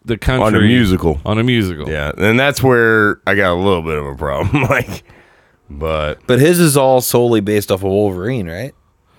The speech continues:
Speaker 3: For action?
Speaker 2: Uh, yeah, unless you can s-, Swordfish.
Speaker 3: Ooh, yep. I'll, th-, but he wasn't really action in that movie. He was kind of
Speaker 1: Travolta
Speaker 3: like
Speaker 1: was amazing.
Speaker 2: Yep.
Speaker 3: Yes.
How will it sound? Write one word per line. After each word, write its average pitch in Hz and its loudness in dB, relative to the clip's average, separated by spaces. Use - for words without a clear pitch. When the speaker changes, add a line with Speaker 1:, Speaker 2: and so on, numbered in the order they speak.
Speaker 3:
For 110 -2
action? 113 0
Speaker 2:
Uh, 147 4
yeah, 139 2
unless 143 0
you 127 -6
can 123 -2
s-, 113 -6
Swordfish. 127 2
Speaker 3:
Ooh, 120 4
yep. 117 0
I'll, 139 2
th-, 123 -10
but 127 0
he 160 4
wasn't 143 2
really 101 4
action 92 -2
in 90 -2
that 90 -6
movie. 92 -6
He 120 0
was 113 2
kind 123 0
of 117 -2
Speaker 1:
Travolta 131 2
Speaker 3:
like 135 2
Speaker 1:
was 113 4
amazing. 104 4
Speaker 2:
Yep. 73 2
Speaker 3:
Yes. - -6